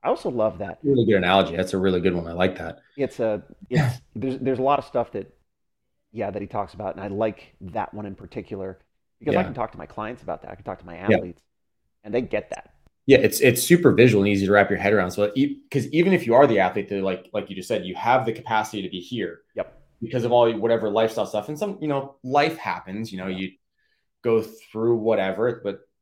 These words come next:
Speaker 2: you know, even if you have the capacity for this, uh, you know, when you're, everything's hundred percent,
Speaker 1: Sure.
Speaker 2: you're now down here because of all the lifestyle factors that, like, haven't allowed you to recover. So, like, even if you, in theory, have that capacity,
Speaker 1: Yeah.
Speaker 2: if you're here and you try to train to that capacity,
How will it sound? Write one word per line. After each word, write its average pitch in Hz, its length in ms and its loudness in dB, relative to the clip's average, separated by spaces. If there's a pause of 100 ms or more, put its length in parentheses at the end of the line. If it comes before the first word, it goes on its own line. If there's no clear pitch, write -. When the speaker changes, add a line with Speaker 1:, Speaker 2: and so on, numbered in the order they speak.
(100)
Speaker 2:
you 98 80 -10
know, 87 200 -10 (400)
even 135 160 0
if 160 120 -4
you 117 100 -4
have 156 360 -4
the 147 80 -2
capacity 120 580 -2
for 90 180 -12
this, - 540 -4 (440)
uh, 107 100 -2
you 98 60 -8
know, 87 220 -8
when 98 180 -8
you're, 90 280 -6 (120)
everything's 90 400 -6 (280)
hundred 95 180 -12
percent, 98 340 -6 (300)
Speaker 1:
Sure. 78 180 -12
Speaker 2:
you're 113 160 -2
now 120 180 0
down 107 300 0
here 110 300 -4
because 95 380 -8
of 92 60 -10
all 95 120 -2
the 90 60 -8
lifestyle 92 400 -4
factors 90 460 -6
that, 95 60 -16
like, 90 140 -10
haven't 92 320 -6
allowed 87 220 -8
you 87 60 -10
to 87 180 -14
recover. 95 420 -6
So, 120 100 -10
like, 90 140 -12
even 127 120 -10
if - 140 -10
you, 92 160 -8 (640)
in 117 240 -6
theory, 185 300 0
have 104 200 0
that 92 120 -4
capacity, 101 640 -6 (140)
Speaker 1:
Yeah. - 60 -20 (160)
Speaker 2:
if 107 160 -6
you're 98 100 -6
here 127 460 -2
and 113 120 -6
you 101 60 -8
try 110 160 -2
to - 80 -6
train 165 260 -6
to 143 60 0
that 98 140 0
capacity, 92 640 -6